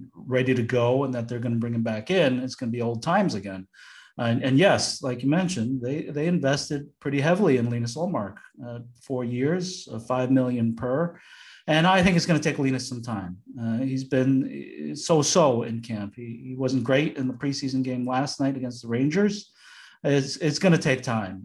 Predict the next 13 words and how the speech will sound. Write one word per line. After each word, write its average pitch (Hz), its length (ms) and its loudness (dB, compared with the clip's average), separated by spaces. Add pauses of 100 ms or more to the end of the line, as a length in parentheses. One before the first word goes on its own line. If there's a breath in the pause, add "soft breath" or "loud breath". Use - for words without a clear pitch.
(140)
uh, 117 200 -2
to 123 120 -2
adjust 117 420 0
to 107 200 -4
new 147 220 4
everything, 135 420 0
new 101 120 -8
city, 170 440 4
new 104 140 0
system, 151 580 0
new 101 140 -6
coach, 160 400 -2
new 110 100 -4